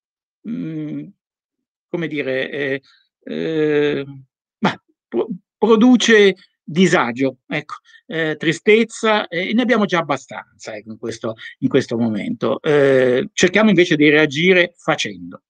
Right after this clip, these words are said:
ecco. Vi ringrazio, io a questo punto penso che sia finito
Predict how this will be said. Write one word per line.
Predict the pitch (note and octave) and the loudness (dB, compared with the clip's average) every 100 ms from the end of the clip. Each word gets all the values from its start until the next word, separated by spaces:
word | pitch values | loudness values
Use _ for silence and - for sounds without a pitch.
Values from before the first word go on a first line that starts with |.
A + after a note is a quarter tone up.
| _ | _
ecco. | - B2 - - _ _ _ _ _ _ _ _ _ _ _ | -16 -16 -16 -20 _ _ _ _ _ _ _ _ _ _ _
Vi | C3+ | -2
ringrazio, | C3 E3+ G#3+ A#3+ C4 - C#4+ | 0 2 2 0 -2 -4 -4
io | C#4 D3+ D#3 | -4 -4 -4
a | B2+ | -6
questo | C3 - | -12 -16
punto | A#2 B2+ A2+ | -12 -12 -12
penso | F#2+ B2 - | -12 -12 -12
che | A#2+ A#2+ | -18 -16
sia | - B2 | -14 -12
finito | A#2+ A#2+ A#2 G#2 | -8 -8 -8 -12